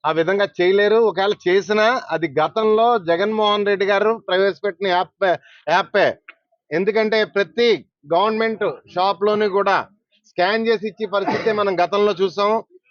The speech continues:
ఆ మద్యం న-, నిజమైందా కాదా అని చెప్పి స్కాన్ చేసి ఇచ్చే పరిస్థితి మనం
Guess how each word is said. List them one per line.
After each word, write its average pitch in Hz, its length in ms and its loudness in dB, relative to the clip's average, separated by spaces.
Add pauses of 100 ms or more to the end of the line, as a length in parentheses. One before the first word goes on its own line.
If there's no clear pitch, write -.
(320)
ఆ 160 340 0 (300)
మద్యం 180 440 0
న-, 156 200 2
నిజమైందా 208 640 0
కాదా 202 340 0
అని 202 160 0
చెప్పి 202 220 -2
స్కాన్ 196 340 -2
చేసి 196 200 0
ఇచ్చే 185 180 -6
పరిస్థితి 185 500 -4
మనం 165 560 -2